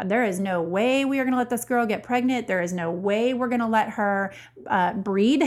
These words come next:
<laughs> because she is constantly running from this tiger, and there, she's in such danger. So you need to get your stress, stress levels down to be able to properly relax, to feed properly, to be able to breathe properly.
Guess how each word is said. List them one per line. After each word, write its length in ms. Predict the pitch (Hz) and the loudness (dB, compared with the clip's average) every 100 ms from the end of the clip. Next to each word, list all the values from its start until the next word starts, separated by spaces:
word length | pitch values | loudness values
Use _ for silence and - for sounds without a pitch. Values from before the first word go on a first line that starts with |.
| 240 | 2
<laughs> 60 | 226 | 2
because 500 | 233 220 202 196 - - - | 4 4 4 2 -2 -12 -12
she 480 | - - 233 240 - | -6 2 4 4 2
is 320 | 208 214 220 | 2 2 -2
constantly 480 | - 226 220 240 220 | 2 2 4 2 2
running 220 | 196 196 | 2 0
from 120 | 202 | 0
this 120 | 196 | -2
tiger, 380 | - 262 247 - | 2 2 2 -2
and 420 | - 202 196 196 - | -2 0 0 -2 0
there, 220 | 208 202 | 0 0
she's 240 | - 220 | 2 2
in 120 | 214 | 4
such 300 | 214 202 - - | 2 0 0 2
danger. 460 | 226 330 233 - - - - - | 4 4 0 -6 -12 -18 -18 -12
So 680 | - 226 208 208 202 - - | 0 2 4 2 0 -6 -2
you 120 | 214 | 2
need 300 | 220 220 247 262 | 4 4 4 4
to 60 | |
get 120 | 247 | 0
your 100 | 226 | 0
stress, 420 | - - 240 - 285 - | -2 0 0 0 -8 -10
stress 440 | - 285 339 339 | -2 2 2 4
levels 300 | 208 185 185 | 2 2 0
down 340 | - 185 185 180 | 0 0 0 0
to 100 | 196 | 0
be 220 | 202 196 | 4 4
able 140 | 190 | 2
to 80 | 185 | -2
properly 720 | - 196 180 196 180 180 180 - - - - | 0 2 2 2 2 2 0 -4 -18 -20 -6
relax, 920 | 226 185 202 269 269 269 - - - - | 0 4 6 6 4 0 -6 -8 -10 -14
to 200 | 196 175 - | -12 -12 -14
feed 560 | - - 269 294 247 | -4 2 2 2 0
properly, 640 | 254 254 247 247 226 226 | -2 -4 -2 -4 -4 -4
to 120 | 220 185 | -4 -6
be 80 | |
able 100 | 175 | -6
to 80 | 170 | -6
breathe 460 | 165 190 254 294 240 | -6 -2 0 0 0
properly. 640 | 254 247 247 233 220 214 | 0 0 -2 -4 -2 -4